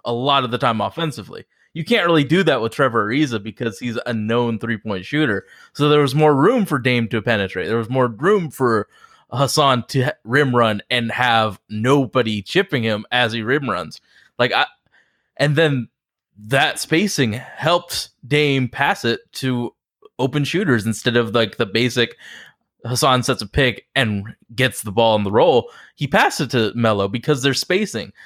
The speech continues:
that, like, teams don't, can't cheat. So, like, that, that move, especially for spacing, and I think I said it that podcast, like, this is good for spacing. This is good for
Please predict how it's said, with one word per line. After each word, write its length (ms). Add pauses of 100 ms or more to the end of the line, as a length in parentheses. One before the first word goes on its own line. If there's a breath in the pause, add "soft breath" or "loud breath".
(260 loud breath)
that, 360
like, 220
teams 400
don't, 240 (160)
can't 260
cheat. 460 (360)
So, 320
like, 300 (1120)
that, 300
that 160
move, 680
especially 520
for 120
spacing, 540
and 80
I 60
think 180
I 80
said 220
it 120 (220)
that 240
podcast, 500
like, 140 (240 soft breath)
this 180
is 140
good 260
for 220
spacing. 460
This 160
is 100
good 240
for 340